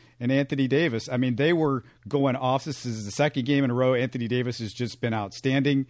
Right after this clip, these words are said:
LeBron James just all of a sudden realized, "Hey, I better start playing basketball. It's the playoffs." <laughs> And he looked like the LeBron James that could be the best player in the N B A. And Le-, Anthony Davis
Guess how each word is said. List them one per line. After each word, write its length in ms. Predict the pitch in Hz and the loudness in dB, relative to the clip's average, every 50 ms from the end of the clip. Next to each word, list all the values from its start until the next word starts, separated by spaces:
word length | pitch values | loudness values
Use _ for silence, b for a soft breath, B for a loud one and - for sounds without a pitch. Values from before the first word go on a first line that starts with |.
| b b b b b b | b b b b b b
LeBron 380 | 123 117 98 135 135 139 139 | -4 -2 2 2 2 2 2
James 260 | 120 117 135 139 135 110 | 2 2 2 2 2 0
just 200 | 123 120 - - - - - | -2 -6 -8 -10 -12 -6 -2
all 160 | 131 135 139 | 0 2 2
of 60 | 123 | 2
a 20 | 113 | 0
sudden 200 | - 143 135 127 | 0 0 0 2
realized, 520 | 127 131 139 131 127 127 127 117 - - b b b b | 2 2 2 2 2 2 2 0 -4 -8 b b b b
"Hey, 180 | - 175 165 | 0 2 2
I 80 | 143 143 | 4 2
better 220 | 135 147 135 139 | 2 2 0 0
start 300 | 127 - - 139 131 - | 0 0 0 0 0 0
playing 240 | - 139 131 131 123 | 0 -2 0 0 2
basketball. 560 | 120 123 131 127 - 131 113 127 123 120 120 | 2 2 2 2 0 -2 0 0 2 2 2
It's 160 | 123 120 - | 0 -2 -4
the 80 | - 117 | -8 -10
playoffs." 720 | - - 147 147 147 123 107 - - - 135 - - - | -4 -2 0 2 2 2 0 0 -2 -4 -4 -2 -4 -6
<laughs> 40 | - | -2
And 80 | - 139 | 0 2
he 100 | 147 135 117 - | 2 2 2 0
looked 200 | 165 156 - - | 0 0 0 0
like 200 | 160 139 123 - | 0 0 0 0
the 60 | 147 | -2
LeBron 380 | 123 127 110 131 135 135 139 135 | -4 -2 0 0 2 2 2 2
James 380 | 113 127 131 131 131 127 107 - B B B B B B 147 B B - | 0 0 0 0 -2 -2 -4 -8 B B B B B B -8 B B 0
that 340 | - 147 139 139 170 - - _ - - - | 2 2 2 2 0 -4 -14 _ -20 -8 -2
could 120 | - 175 156 | 0 0 2
be 120 | 160 160 | 2 2
the 80 | 143 139 | 2 2
best 260 | 104 143 139 131 - | 2 2 0 0 0
player 240 | - 147 135 131 131 | 0 2 2 4 2
in 120 | 127 120 | 2 2
the 180 | 127 131 131 131 | 2 2 2 2
N 140 | 127 123 | 2 0
B 180 | 113 135 135 165 | 0 0 2 2
A. 320 | 196 196 165 151 147 135 B 156 143 135 B B B - | 4 4 4 4 2 0 B -8 -16 -16 B B B 0
And 220 | 139 139 139 139 | 0 2 2 2
Le-, 100 | 151 175 - | 0 0 2
Anthony 320 | 160 165 170 - 180 165 160 | 2 2 2 0 0 0 2
Davis 400 | 151 175 185 190 175 165 - | 2 2 4 4 2 0 -2